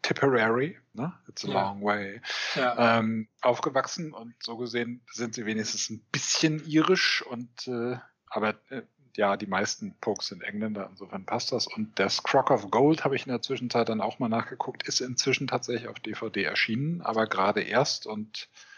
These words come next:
Speaker 1: im Moment hat's Lieferzeiten. Das mag aber mit, äh, covid und Brexit und
Speaker 2: Ja.
Speaker 1: all dem zusammenhängen, das weiß ich nicht.
Speaker 2: Äh, ich weiß, dass, ähm, der, den Trailer gesehen habe, das von irgendwann letzten Jahres. Also deswegen,
Speaker 1: Ja.
Speaker 2: ähm,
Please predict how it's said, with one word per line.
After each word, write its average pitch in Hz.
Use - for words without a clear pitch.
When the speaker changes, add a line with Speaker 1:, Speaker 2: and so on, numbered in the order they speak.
Speaker 1:
im 104
Moment 104
hat's -
Lieferzeiten. -
Das -
mag 165
aber -
mit, 170
äh, 87
covid 98
und -
Brexit -
und 139
Speaker 2:
Ja. 123
Speaker 1:
all -
dem 92
zusammenhängen, 101
das -
weiß 92
ich 87
nicht. -
Speaker 2:
Äh, 156
ich -
weiß, 156
dass, -
ähm, 131
der, 120
den 117
Trailer 160
gesehen 139
habe, 135
das 135
von 139
irgendwann 139
letzten 123
Jahres. 113
Also 117
deswegen, 120
Speaker 1:
Ja. 113
Speaker 2:
ähm, 107